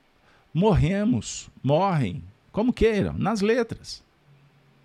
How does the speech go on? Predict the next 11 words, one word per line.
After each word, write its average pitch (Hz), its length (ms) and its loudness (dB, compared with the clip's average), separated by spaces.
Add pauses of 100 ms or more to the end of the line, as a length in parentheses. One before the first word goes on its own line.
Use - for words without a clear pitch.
(1300)
Por - 180 0
quê? 110 320 2 (1300)
Porque 202 220 -2
a 233 40 4
nossa 247 340 0
visão 151 320 2
está 202 200 -2
distorcida. 196 840 -6 (1900)
Nós 202 200 0
somos 233 260 -2
espiritualistas 220 1400 -6